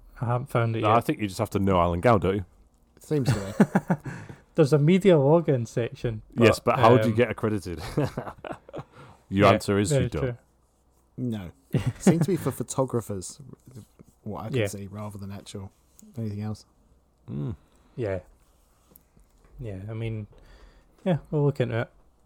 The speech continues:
Speaker 1: I've had a press pass once in my life where I blagged my way into the Eurogamer Expo
Speaker 3: <laughs>
Speaker 1: about six years ago.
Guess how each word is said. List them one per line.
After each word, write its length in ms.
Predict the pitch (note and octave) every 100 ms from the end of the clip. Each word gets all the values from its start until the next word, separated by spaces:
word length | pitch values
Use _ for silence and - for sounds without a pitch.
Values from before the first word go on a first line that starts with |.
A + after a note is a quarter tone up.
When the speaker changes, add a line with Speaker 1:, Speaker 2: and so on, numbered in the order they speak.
| _ D#3
Speaker 1:
I've 180 | D#3+
had 160 | D3+ D3
a 60 | A#2+
press 280 | - C3+
pass 300 | - C3 A#2+
once 340 | B2 A#2 B2+ -
in 60 |
my 80 | A2+
life 400 | G#2 G#2+ A#2+ -
where 140 | A#2+ A2+
I 100 | A2 -
blagged 300 | A2+ A2+ -
my 80 |
way 160 | G#2+ A2
into 640 | A2 G#2 - A#2 A2 G#2+ -
the 200 | A#2 A2
Eurogamer 400 | B2 A2+ A2 G2+
Expo 420 | G#2+ - - A#2 G#2+ -
Speaker 3:
<laughs> 80 |
Speaker 1:
about 300 | D#3 - C3+
six 240 | - - -
years 200 | B2 A2+
ago. 240 | A2 A#2